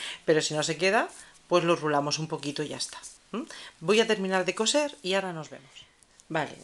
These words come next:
ya, ya hemos cosido toda la fila, se queda la, la costura por aquí debajo, que no se nota, pero bueno, mejor que quede por debajo. Y ahora pues que yo le he puesto unas perlitas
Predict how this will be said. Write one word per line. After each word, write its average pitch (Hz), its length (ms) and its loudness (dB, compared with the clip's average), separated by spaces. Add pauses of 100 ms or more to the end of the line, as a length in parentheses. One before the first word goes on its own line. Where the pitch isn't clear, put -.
ya, 143 540 -4
ya 170 100 2
hemos 180 160 0
cosido 165 720 2 (1000)
toda 147 220 2
la 131 100 2
fila, 277 440 -2 (300)
se 151 160 -8
queda 143 200 0
la, 127 380 0
la 120 140 -8
costura 139 580 -4
por 131 140 -10
aquí 147 180 -8
debajo, 226 600 -2
que 127 160 -10
no 127 160 -8
se - 120 0
nota, 208 340 2
pero 131 140 -4
bueno, 110 200 -10 (100)
mejor 151 320 -4
que 143 80 -6
quede 139 220 -6
por 165 160 -4
debajo. 240 480 -2 (500)
Y 180 160 4
ahora 196 340 6
pues 165 180 0
que - 400 -4
yo 156 260 2
le 202 60 2
he 202 40 0
puesto 196 240 -4
unas 196 160 2
perlitas 233 600 -2